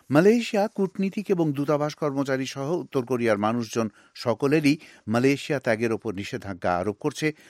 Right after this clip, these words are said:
আর ওদিকে উত্তর কোরিয়া মালয়েশিয়া সকলেরই উত্তর কোরীয় ভূখণ্ড ত্যাগের ওপর নিষেধাজ্ঞা আরোপ করেছে।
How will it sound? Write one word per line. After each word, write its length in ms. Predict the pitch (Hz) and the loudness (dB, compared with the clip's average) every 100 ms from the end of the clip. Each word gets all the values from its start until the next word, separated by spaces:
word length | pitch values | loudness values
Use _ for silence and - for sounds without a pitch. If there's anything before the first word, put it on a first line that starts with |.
| _ 107 | _ 0
আর 80 | 117 | 0
ওদিকে 260 | 110 - | 0 -4
উত্তর 340 | 110 107 - 104 | -6 -8 -8 0
কোরিয়া 360 | 156 160 165 156 - - - | 6 6 6 4 0 -20 -6
মালয়েশিয়া 460 | 110 127 139 - 135 | 0 2 2 0 -8
সকলেরই 560 | - 127 - 151 143 160 | -4 -4 -2 -2 -4 -6
উত্তর 300 | 131 - 117 | -6 -6 -6
কোরীয় 280 | 113 104 104 | -6 -6 -6
ভূখণ্ড 380 | 87 101 98 90 | -8 -10 -8 -8
ত্যাগের 340 | - 92 95 95 | -4 -4 -2 -4
ওপর 200 | 80 160 _ _ - | -2 -4 _ _ -8
নিষেধাজ্ঞা 520 | 110 127 101 87 - 82 | -6 -4 -6 -8 -10 -10
আরোপ 200 | - - | -10 -14
করেছে। 380 | 73 - - | -16 -14 -14